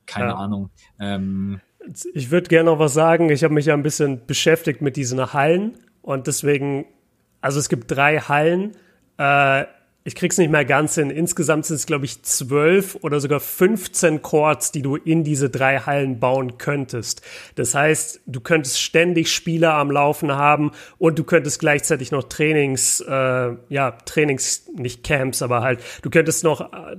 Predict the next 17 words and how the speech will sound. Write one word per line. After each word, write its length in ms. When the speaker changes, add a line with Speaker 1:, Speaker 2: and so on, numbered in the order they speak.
Speaker 2:
Trainings 480
abhalten 680
oder, 300
oder 160
Shooting 520
oder 180
was 160
auch 100
immer 200
machen. 240
Speaker 1:
Soll's 260
ja 80
immer 240
zwischendurch 540
geben 280
für 200
alle. 260